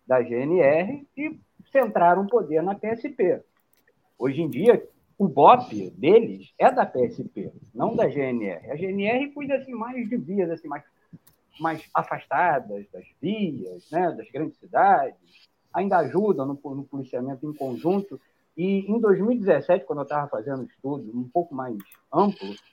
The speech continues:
eu conversei com um policial da P S P, até foi uma amiga minha de, de Portugal, de, do Porto, que me indicou, né? E ele falou que até lá, hoje em dia,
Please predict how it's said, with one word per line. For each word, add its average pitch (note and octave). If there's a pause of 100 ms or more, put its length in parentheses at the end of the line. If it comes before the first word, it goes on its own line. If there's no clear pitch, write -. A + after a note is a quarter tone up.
(140)
eu D3
conversei G3
com C#3+
um B2+
policial B2
da A#2+
P A#2+
S A#2
P, G#3+ (400)
até B2
foi E3+
uma D3
amiga C#3
minha B2+
de, B2 (100)
de A#2
Portugal, A#2
de, A2+
do B2+
Porto, C3
que -
me A#2+
indicou, D3+
né? F3+ (500)
E G#3+
ele D4
falou B3+
que A3+
até C#4
lá, A3
hoje F3
em D3+
dia, C#3